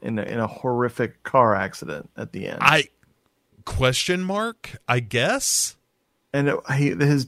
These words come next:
Speaker 1: tongue grew back?
Speaker 2: Yeah.
Speaker 1: Maybe that wasn't him in the hospital?
Speaker 2: Maybe when he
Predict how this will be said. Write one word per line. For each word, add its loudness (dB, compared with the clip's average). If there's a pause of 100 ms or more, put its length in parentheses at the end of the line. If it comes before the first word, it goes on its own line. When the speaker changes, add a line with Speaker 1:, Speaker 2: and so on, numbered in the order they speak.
Speaker 1:
tongue 4
grew 6
back? 2 (920)
Speaker 2:
Yeah. -2 (1300)
Speaker 1:
Maybe 0
that 4
wasn't 4
him 0
in 2
the 2
hospital? 2 (220)
Speaker 2:
Maybe -2
when -2
he -2